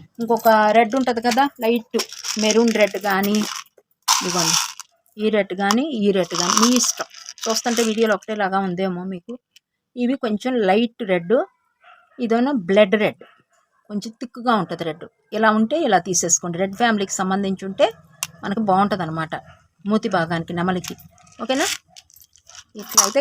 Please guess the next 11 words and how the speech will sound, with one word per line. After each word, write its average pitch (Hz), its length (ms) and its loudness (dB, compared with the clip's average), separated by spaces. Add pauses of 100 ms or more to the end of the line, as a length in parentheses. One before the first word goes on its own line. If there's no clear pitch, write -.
కనిపిస్తాయి 180 520 -4
చూడండి, 175 380 -2 (720)
లైట్ 208 280 -4 (140)
థిక్. - 280 -4 (1500)
ఇట్లా 226 260 0 (100)
తీసుకోండి. 180 520 0
కొంచెం 180 260 -6 (240)
ఎక్కువ 302 260 0
అండి, 262 160 4 (260)
డార్క్కే 254 440 6 (100)
ప్రిఫరెన్స్ 233 340 2